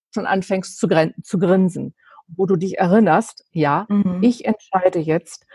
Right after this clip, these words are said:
Speaker 1: wo ich meinen Blick, äh, wo ich meinen Blick drauf richte und dort fließen die Energien hin.“ Und das ist tatsächlich so. Und das
Speaker 2: Mhm.
Speaker 1: Gleiche ist abends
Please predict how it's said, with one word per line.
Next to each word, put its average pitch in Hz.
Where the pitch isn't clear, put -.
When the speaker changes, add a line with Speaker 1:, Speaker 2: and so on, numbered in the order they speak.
Speaker 1:
wo 156
ich -
meinen 170
Blick, 156
äh, 143
wo 160
ich -
meinen 160
Blick 160
drauf -
richte 214
und 175
dort 180
fließen 180
die 170
Energien 160
hin.“ 151
Und 160
das 175
ist -
tatsächlich -
so. -
Und 208
das 190
Speaker 2:
Mhm. -
Speaker 1:
Gleiche 240
ist -
abends 196